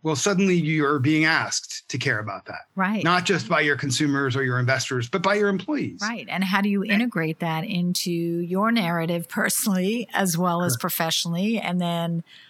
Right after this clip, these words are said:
Speaker 2: across the company or not?
Speaker 1: Correct.
Speaker 2: Um, and look, uh, you know, I'm glad you brought that up because it is an issue that so many of us are really committed to and connected to.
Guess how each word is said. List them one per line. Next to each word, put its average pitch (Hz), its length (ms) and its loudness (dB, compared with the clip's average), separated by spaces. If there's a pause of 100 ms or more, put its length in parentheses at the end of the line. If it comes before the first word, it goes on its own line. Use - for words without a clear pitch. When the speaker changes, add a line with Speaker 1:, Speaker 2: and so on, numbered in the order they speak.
(120)
Speaker 2:
across 180 640 -2
the - 120 -8
company 175 640 -2
or 175 280 -4
not? 170 600 -2 (600)
Speaker 1:
Correct. 151 200 2
Speaker 2:
Um, 170 380 0
and 180 280 -2
look, 180 220 -6 (120)
uh, 151 80 -2
you 165 180 -6
know, 156 80 -2
I'm 156 120 -4
glad 165 260 -2
you 160 60 -4
brought 160 280 -4
that 160 160 -2
up 175 240 -2
because 156 400 -8
it 156 200 -8
is 160 380 -4
an 165 180 -6
issue 160 440 -2
that 156 280 -6
so - 460 -2
many 170 320 0
of 160 120 -6
us 151 360 -4
are 160 140 -12
really 160 480 -6
committed 160 440 -6
to 165 120 -8
and 147 180 -6
connected 165 520 -8
to. 151 420 -6